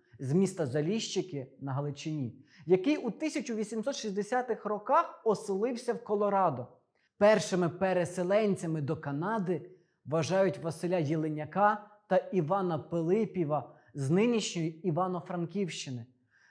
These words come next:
Вони прибули в Канаду в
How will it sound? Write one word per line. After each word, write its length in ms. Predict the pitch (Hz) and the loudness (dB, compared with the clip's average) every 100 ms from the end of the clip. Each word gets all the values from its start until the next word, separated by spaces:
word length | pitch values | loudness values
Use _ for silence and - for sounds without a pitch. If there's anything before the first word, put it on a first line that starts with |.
| - | -6
Вони 320 | 143 240 294 | 2 4 4
прибули 580 | 294 220 185 240 330 254 | 6 6 6 4 2 2
в 120 | - | 0
Канаду 600 | 226 220 269 330 247 233 - - _ | -4 0 2 2 2 -4 -6 -20 _
в 140 | - | -12